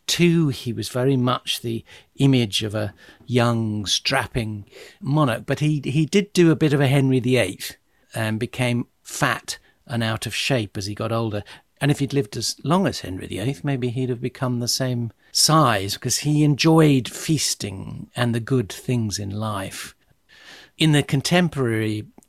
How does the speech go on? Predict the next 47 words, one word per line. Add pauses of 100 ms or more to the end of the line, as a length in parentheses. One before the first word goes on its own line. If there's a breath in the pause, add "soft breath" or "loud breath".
portrait
of
him,
which
is
easy
to
find, (600 soft breath)
you
can
see
that
he's
already
well
on
his
way
to (760 soft breath)
becoming
that
sort
of
late
period
Henry
the
eighth,
that
familiar
figure
with (340 loud breath)
heaviness
around
the
face
and
a
sort
of (760 loud breath)
puffiness
around
the
eyes
and
a
certain